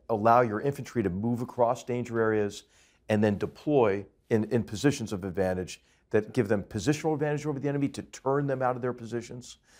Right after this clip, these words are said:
um, and then, or, and then also to be able to sustain an offensive mounted with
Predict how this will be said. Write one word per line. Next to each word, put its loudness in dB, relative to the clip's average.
um, 8
and 2
then, 6
or, 6
and 4
then 4
also 0
to -6
be 0
able 6
to -2
sustain 0
an -2
offensive -6
mounted 4
with -2